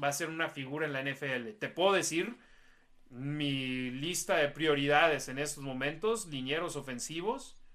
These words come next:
esquineros y linebacker, o bueno, ta-, linieros defensivos. Ya, ya mencionamos las cinco posiciones de necesidad y también mencionamos, Demian, la necesidad en estos momentos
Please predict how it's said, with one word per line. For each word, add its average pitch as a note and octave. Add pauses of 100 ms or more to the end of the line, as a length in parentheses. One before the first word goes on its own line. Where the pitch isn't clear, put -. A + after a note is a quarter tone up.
(1200)
esquineros C#3+ (1040)
y B2
linebacker, B2+
o E3
bueno, D#3+
ta-, C3+
linieros C#3
defensivos. C#3
Ya, F#3+
ya G#3+
mencionamos G3
las D#3
cinco F3+
posiciones E3
de E3
necesidad C#3 (300)
y D#3
también F3
mencionamos, F#3+
Demian, F#3 (720)
la D#3
necesidad D3+
en E3
estos F3
momentos D#3